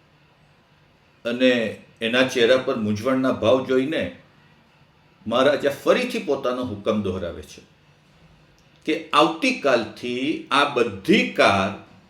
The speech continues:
શહેરમાં ફરીને કચરો ભેગો કરશે.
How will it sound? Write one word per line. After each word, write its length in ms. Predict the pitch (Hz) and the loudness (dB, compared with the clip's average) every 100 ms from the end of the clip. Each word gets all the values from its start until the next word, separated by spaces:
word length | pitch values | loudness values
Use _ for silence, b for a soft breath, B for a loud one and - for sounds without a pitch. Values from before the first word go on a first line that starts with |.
| - | -12
શહેરમાં 640 | - 143 135 147 185 190 | 0 2 4 2 0 -2
ફરીને 680 | 120 113 113 113 120 131 - - | -2 -2 -2 -4 -4 -6 -10 -4
કચરો 440 | 120 117 - 151 | 0 0 0 2
ભેગો 380 | 147 98 78 104 | 2 -2 -4 -4
કરશે. 420 | 107 135 - - | 2 0 0 -10